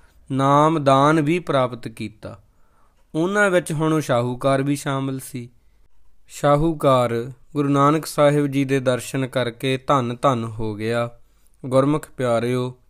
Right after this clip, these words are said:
ਪਰ ਸ਼ਾਹੂਕਾਰ ਦੇ ਗੁਆਂਢ ਵਿੱਚ ਹੀ ਉਹਦਾ ਇੱਕ ਪੁਰਾਣਾ ਤੇ ਪੱਕਾ ਦੋਸਤ ਰਹਿੰਦਾ ਸੀਗਾ, ਗੂੜ੍ਹੀ ਮਿੱਤਰਤਾ ਸੀ, ਉਹ ਵੀ ਸ਼ਾਹੂਕਾਰੀ ਕਰਦਾ ਸੀ। ਉਹਦਾ ਨਾਮ ਸੀਗਾ ਗੁਰਦਾਸ। ਤੇ ਉਹ ਗੁਰਦਾਸ ਜਿਹੜਾ ਸੀ ਨਾ,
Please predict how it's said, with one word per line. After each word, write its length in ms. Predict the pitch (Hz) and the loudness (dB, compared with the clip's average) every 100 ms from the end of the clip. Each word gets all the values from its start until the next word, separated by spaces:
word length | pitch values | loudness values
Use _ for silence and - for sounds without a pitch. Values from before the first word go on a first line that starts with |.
| _ | _
ਪਰ 120 | 180 160 | -6 -4
ਸ਼ਾਹੂਕਾਰ 680 | - 147 160 175 165 160 147 | 0 2 2 2 4 4 4
ਦੇ 200 | 147 143 | 0 0
ਗੁਆਂਢ 420 | 127 135 160 160 | 0 2 2 2
ਵਿੱਚ 340 | 143 120 - | 0 -2 -4
ਹੀ 180 | 123 107 - _ _ _ _ 165 | -8 -8 -14 _ _ _ _ -4
ਉਹਦਾ 240 | 180 190 | 4 4
ਇੱਕ 180 | 185 156 | 4 -2
ਪੁਰਾਣਾ 480 | - 143 139 147 147 | -2 2 4 2 2
ਤੇ 180 | 156 | 0
ਪੱਕਾ 440 | 151 147 - 147 143 | -2 -4 -2 4 4
ਦੋਸਤ 420 | 135 135 127 - | 4 0 -2 -6
ਰਹਿੰਦਾ 380 | 123 123 139 143 | -6 -4 -2 -4
ਸੀਗਾ, 540 | - 127 120 117 120 _ _ _ 131 | -4 -8 -6 -8 -8 _ _ _ -10
ਗੂੜ੍ਹੀ 360 | 127 175 196 180 | -4 -2 0 0
ਮਿੱਤਰਤਾ 560 | 143 - 139 131 143 | -2 -2 -4 0 0
ਸੀ, 280 | 135 135 120 _ _ _ _ 160 | 0 -6 -12 _ _ _ _ -6
ਉਹ 120 | 170 | -2
ਵੀ 120 | 202 | -2
ਸ਼ਾਹੂਕਾਰੀ 680 | - 160 147 143 139 135 131 | 0 2 4 2 0 0 -2
ਕਰਦਾ 420 | 127 117 110 117 | -2 -4 -4 -6
ਸੀ। 260 | 113 110 107 _ _ _ _ - | -6 -10 -10 _ _ _ _ -4
ਉਹਦਾ 340 | 165 185 190 | 0 6 6
ਨਾਮ 360 | 175 147 139 143 | 6 4 4 2
ਸੀਗਾ 680 | - 139 139 139 120 120 - _ _ _ _ _ _ | -2 -4 2 2 2 -2 -8 _ _ _ _ _ _
ਗੁਰਦਾਸ। 680 | 131 135 127 123 123 131 - 110 - _ _ _ _ _ - | -2 0 4 4 6 4 0 -12 -16 _ _ _ _ _ -4
ਤੇ 140 | 165 | -2
ਉਹ 220 | 175 190 | 2 2
ਗੁਰਦਾਸ 600 | 165 151 135 135 135 139 | 2 2 4 4 4 2
ਜਿਹੜਾ 300 | 147 151 156 | -4 -2 -2
ਸੀ 200 | 156 143 | -2 -4
ਨਾ, 280 | 127 127 135 | -2 -2 -4